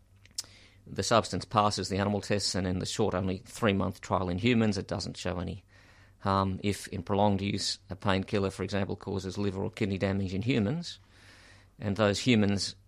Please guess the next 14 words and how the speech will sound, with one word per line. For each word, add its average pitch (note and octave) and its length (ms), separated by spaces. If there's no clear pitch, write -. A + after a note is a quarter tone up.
go G2 140
to F#2 80
court, D#3 300
then A#2+ 460
the A#2 120
pharmaceutical A#2 540
company A2+ 380
can G2+ 100
say, G2+ 240
"Our G2+ 80
testing G2+ 400
didn't G2+ 200
indicate - 500
this." - 260